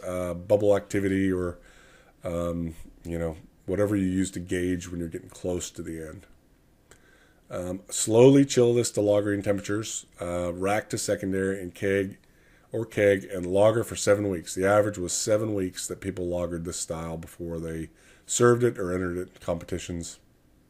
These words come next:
Uh, transfer your bottle or keg and carbonate to two point four volumes. If, if you've lagered that long and you're bottling, you probably need to add some more yeast. Um, your yeast may be gone or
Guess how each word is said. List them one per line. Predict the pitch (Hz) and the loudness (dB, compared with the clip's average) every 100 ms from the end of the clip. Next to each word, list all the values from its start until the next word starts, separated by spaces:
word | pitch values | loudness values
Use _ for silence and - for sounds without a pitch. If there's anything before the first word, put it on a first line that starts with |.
| _ _ _ _ - - - - - - _ - | _ _ _ _ -20 -20 -20 -20 -20 -20 _ -6
Uh, | 90 90 | -4 0
transfer | 117 117 123 | 0 2 2
your | 113 | 2
bottle | 98 107 113 | 4 6 6
or | 110 | 4
keg | 104 113 113 110 | 2 4 6 6
and | 92 | 0
carbonate | 107 101 104 98 | 2 2 2 -2
to | |
two | - 107 | -6 -6
point | 101 104 101 | -4 -4 -4
four | 101 101 | -2 -2
volumes. | 95 98 101 104 98 | 2 2 2 0 -2
If, | - 95 - - 101 | -8 -12 -14 -20 -14
if | 92 | -4
you've | 139 131 | 0 2
lagered | 113 120 120 | 4 4 4
that | 120 107 | 0 0
long | 120 110 113 113 | 0 0 0 -2
and | 101 90 | -4 -6
you're | 98 | -6
bottling, | 98 101 113 110 110 107 - _ _ _ _ _ | -2 0 2 0 -2 -6 -12 _ _ _ _ _
you | - 90 | -6 -6
probably | - - 139 135 117 110 | -4 6 6 6 2 0
need | 104 107 104 | 0 2 0
to | 98 - - 104 - | -2 -8 -14 -12 0
add | 101 98 | 2 2
some | - 95 | 0 -2
more | 90 87 | -2 -2
yeast. | 85 82 - - - - | -4 -6 -8 -10 -12 -10
Um, | 82 82 82 82 - | -8 -8 -8 -10 -12
your | 92 90 | -6 -4
yeast | 90 95 - | 0 -2 -2
may | 92 | -4
be | 87 82 | -4 -4
gone | 95 92 92 95 | 0 0 0 -2
or | 82 | -4